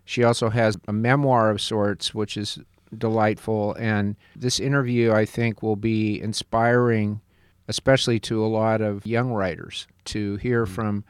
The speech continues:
Speaker 1: someone who has been in it for the long haul. Another excellent piece in this issue has a wonderful title,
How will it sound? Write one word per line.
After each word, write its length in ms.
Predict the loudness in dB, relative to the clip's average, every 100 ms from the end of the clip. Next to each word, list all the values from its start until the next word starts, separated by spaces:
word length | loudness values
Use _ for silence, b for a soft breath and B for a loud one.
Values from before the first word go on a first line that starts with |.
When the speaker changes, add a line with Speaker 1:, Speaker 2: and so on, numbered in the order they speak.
| b b
Speaker 1:
someone 460 | -6 -2 0 0 0
who 300 | 0 -2 -2
has 140 | -2 0
been 220 | 2 2
in 160 | 2 -2
it 140 | -8
for 160 | -10 -8
the 80 |
long 320 | -6 -6 -8 -10
haul. 420 | -10 -10 -10 -14 _ _ _ _ _
Another 500 | -4 2 8 8 6 0 _ _ -4
excellent 460 | -2 -2 -2 -4 -4
piece 340 | -4 -2 -4
in 80 | -4
this 220 | -4 -4
issue 580 | -6 -6 -4 -2 -2 -2 -4
has 180 | -6
a 40 | -4
wonderful 420 | -2 0 0 -4
title, 580 | -6 0 2 2 -2 -6